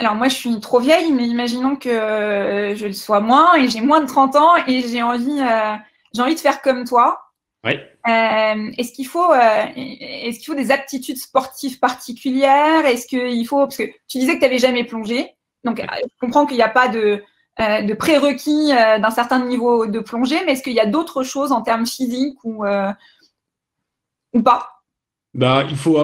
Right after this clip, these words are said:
Speaker 2: c'est un, c'est un métier qu'on fait avec, euh, avec son corps, euh, donc, euh,
Speaker 1: Mhm.
Speaker 2: il faut quand même avoir une certaine, euh, hygiène de vie et être un,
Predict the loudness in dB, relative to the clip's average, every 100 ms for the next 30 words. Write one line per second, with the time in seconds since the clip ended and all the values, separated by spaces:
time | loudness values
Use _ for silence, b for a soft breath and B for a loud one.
0 | -2 -6 -4 -4 -8 -10 -8 -6 -4 -4
1 | -4 -4 -6 -8 -6 -6 -4 -6 -6 -10
2 | -10 -14 -12 -10 -10 -8 -8 -10 -12 -14
3 | -16 -14 -8 -2 -2 -2 -14 -20 _ -12
4 | -10 -10 -14 -20 -14 -10 -10 -12 -16 -16
5 | -10 -8 -8 -8 -8 -10 -6 -6 -6 -12
6 | -16 -18